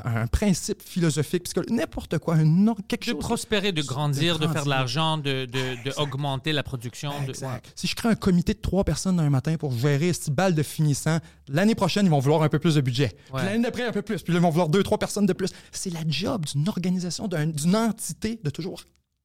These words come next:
Speaker 1: Maintenant, t'as une entité qui occupe le top depuis vingt ans, qui est imbougeable de là, qui a une monnaie mondiale que tu ne peux pas transiger en dehors de ça, que si tu, tu peux même plus faire de transactions à la, à la scène internationale, t'es sanctionné, c'est la fin, là, c'est terminé, là.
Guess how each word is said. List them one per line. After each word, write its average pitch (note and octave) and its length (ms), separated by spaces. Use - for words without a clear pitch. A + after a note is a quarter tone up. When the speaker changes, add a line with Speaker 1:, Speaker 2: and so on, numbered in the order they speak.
Speaker 1:
Maintenant, F#3+ 500
t'as D#3+ 120
une D#3+ 120
entité D#3+ 440
qui - 140
occupe - 300
le C3 120
top - 420
depuis C3+ 260
vingt C#3 380
ans, F#3+ 100
qui C#3+ 200
est B2+ 380
imbougeable E3+ 560
de B2 200
là, A#2+ 100
qui - 100
a F3 40
une E3+ 100
monnaie G#3 320
mondiale F#3+ 560
que D3+ 100
tu - 180
ne D3+ 100
peux D#3 140
pas D#3+ 160
transiger D#3+ 460
en F3 80
dehors D#3+ 160
de C3+ 100
ça, F#3 200
que F#3 100
si - 160
tu, - 140
tu - 140
peux F3 100
même G#3+ 160
plus B3 140
faire G#3 180
de D3 80
transactions G3+ 580
à F3+ 80
la, D#3 140
à C#3+ 140
la D3 60
scène D3 140
internationale, C3+ 600
t'es D3 100
sanctionné, F3+ 420
c'est C#3+ 120
la D3 100
fin, E3 540
là, C2 120
c'est - 200
terminé, D3+ 480
là. - 100